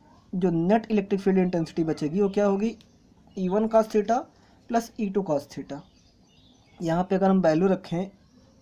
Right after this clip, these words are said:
इस वाले equation में ई वन और ई टू की, तो यहाँ पे ई वन ई टू की value दोनों same है, तो हो जाएगा E one cos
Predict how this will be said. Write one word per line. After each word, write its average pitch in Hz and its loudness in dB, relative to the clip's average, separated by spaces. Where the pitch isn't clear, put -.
इस 170 -8
वाले 160 -4
equation 156 -6
में 160 -4
ई 175 0
वन 170 2
और 165 0
ई 151 0
टू 147 -4
की, 185 -6
तो 202 2
यहाँ 196 4
पे 233 -6
ई 214 0
वन 214 4
ई 208 2
टू 208 -4
की 214 -2
value 190 2
दोनों 185 2
same 185 0
है, 233 -2
तो 180 -14
हो 196 0
जाएगा 190 2
E 185 -2
one 208 2
cos 185 2